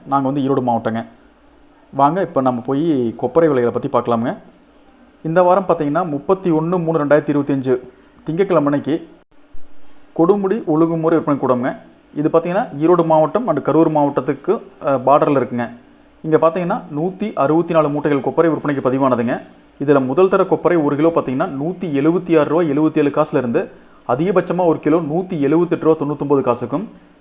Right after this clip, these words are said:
இரண்டாம் தர கொப்பரை பார்த்தீங்கன்னா, நூத்தி முப்பத்தி ரெண்டு ரூபா அறுபது காசுல இருந்து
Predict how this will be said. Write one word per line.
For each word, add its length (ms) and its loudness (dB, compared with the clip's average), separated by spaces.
இரண்டாம் 340 2
தர 140 2
கொப்பரை 260 2
பார்த்தீங்கன்னா, 380 -2
நூத்தி 380 -6
முப்பத்தி 360 -4
ரெண்டு 200 -2
ரூபா 200 4
அறுபது 280 2
காசுல 240 0
இருந்து 240 -2